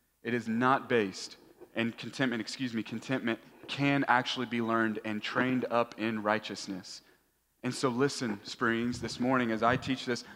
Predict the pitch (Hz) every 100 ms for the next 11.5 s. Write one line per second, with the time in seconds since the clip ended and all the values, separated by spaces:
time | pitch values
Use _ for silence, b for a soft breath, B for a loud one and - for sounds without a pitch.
0 | B - 175 175 165 151 156 139 127 131
1 | - 127 104 - 104 104 - - - 160
2 | - 240 233 - _ _ _ - 131 135
3 | 127 - - - - - 151 165 160 160
4 | 160 147 156 151 143 135 131 101 127 151
5 | 185 - 160 165 165 165 - 143 - 117
6 | - B - 139 151 147 123 - B 139
7 | 151 147 151 147 - 147 131 - 156 165
8 | 175 175 - 160 151 147 - - 156 156
9 | 151 - 156 139 135 135 139 139 147 160
10 | 147 - 156 151 135 - 208 196 156 143
11 | 143 143 135 139 135